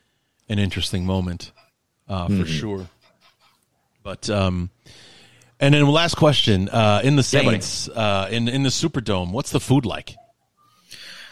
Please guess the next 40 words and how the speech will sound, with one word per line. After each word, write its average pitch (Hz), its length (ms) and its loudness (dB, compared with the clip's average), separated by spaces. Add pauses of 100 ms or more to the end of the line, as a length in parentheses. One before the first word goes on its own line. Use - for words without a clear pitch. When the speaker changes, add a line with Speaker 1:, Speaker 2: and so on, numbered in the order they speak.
(540)
Speaker 2:
Um, 202 440 2 (1120)
halftime's 262 640 -2
always 175 320 4
weird 170 180 4
'cause 143 140 0
it's 139 120 -2
usually 233 280 2
hot 113 280 -2
dogs, - 380 -4
but 151 420 0
the 156 200 2
Speaker 1:
Okay. - 760 0
Speaker 2:
<laughs> - 40 -8
before 190 440 2
the 233 80 -2
game, 170 280 -2
before 214 300 2
the 202 80 0
game 151 340 2
is 117 120 -2
usually 127 300 2
where 117 140 2
you 110 40 2
see, 123 140 -2
like, 107 140 0
the 107 80 2
red 110 160 0
beans 104 220 0
and 101 120 0
rice 101 320 0
and 107 80 0
the 95 60 2
jambalaya 98 580 0
come 98 120 0
Speaker 1:
Nice. 92 240 4
Speaker 2:
out - 60 -4
and 98 120 -4
stuff - 180 -6
like 85 200 -2
that. 85 260 -4